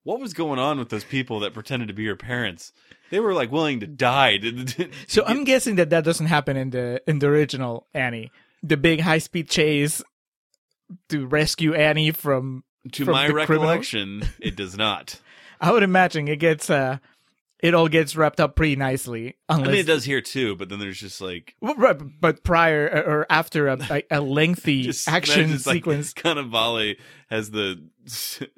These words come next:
Speaker 1: suitcase from, uh, Pulp Fiction, just opens it up, and those two people say, "Oh, okay, we know what we must do." Uh,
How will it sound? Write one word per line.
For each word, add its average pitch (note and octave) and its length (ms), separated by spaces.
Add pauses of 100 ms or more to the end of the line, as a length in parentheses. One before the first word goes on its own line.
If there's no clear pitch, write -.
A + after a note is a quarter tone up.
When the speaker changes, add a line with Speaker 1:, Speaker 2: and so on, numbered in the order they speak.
Speaker 1:
suitcase A2 600
from, F#2 340
uh, F2+ 320 (800)
Pulp A2 200
Fiction, F#2 460 (240)
just G#2+ 220
opens G2+ 360
it G2 120
up, F#2+ 200
and F#2+ 140
those F#2 180
two G2+ 200
people F#2+ 340
say, G2 120
"Oh, G2 480
okay, F#2 260 (500)
we G#2+ 80
know A2+ 160
what G2 120
we F#2+ 100
must F#2 260
do." E2 220 (640)
Uh, F2 520